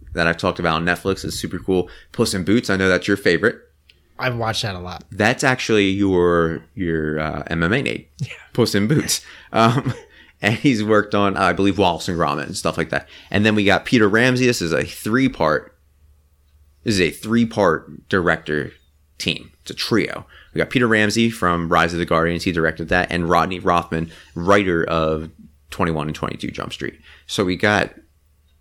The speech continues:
Speaker 1: two newbie directors
Speaker 2: Mm-hmm.
Speaker 1: and one guy who's done, like, two or three things. What do you think about the directors? Like, were, were you surprised that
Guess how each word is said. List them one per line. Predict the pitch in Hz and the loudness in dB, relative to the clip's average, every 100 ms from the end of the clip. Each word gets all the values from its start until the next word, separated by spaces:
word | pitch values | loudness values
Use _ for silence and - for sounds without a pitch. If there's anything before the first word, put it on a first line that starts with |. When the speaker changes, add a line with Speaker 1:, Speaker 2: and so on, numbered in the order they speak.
| _ | _
Speaker 1:
two | - 160 262 101 90 | -2 2 2 0 -2
newbie | 98 98 117 92 | 0 2 2 2
directors | 82 85 87 - - - - | 2 2 0 -4 -12 -12 -4
Speaker 2:
Mm-hmm. | 135 110 113 - _ _ | -2 -2 -4 -8 _ _
Speaker 1:
and | 92 92 87 85 80 | -2 0 0 -2 -6
one | - 90 95 98 92 87 85 - - | -10 -2 0 2 0 -2 -6 -14 -10
guy | - 85 | -2 0
who's | 85 80 | 0 -2
done, | 82 80 | -2 -2
like, | 80 - | -4 -6
two | - 87 | -2 -2
or | |
three | 78 71 | -2 -4
things. | 95 - - - _ _ _ _ _ _ _ - | -4 -4 -8 -18 _ _ _ _ _ _ _ -2
What | 131 | 0
do | |
you | 156 | 2
think | 113 | 2
about | 92 82 | 0 0
the | |
directors? | 82 90 127 - - - - _ _ _ _ _ _ _ _ _ - | 2 2 0 -6 -12 -14 -18 _ _ _ _ _ _ _ _ _ -2
Like, | 101 | 2
were, | 117 120 117 | 4 4 4
were | 123 | 2
you | 151 | 2
surprised | 185 160 127 127 127 | -2 0 4 4 2
that | 117 107 - | 0 0 -4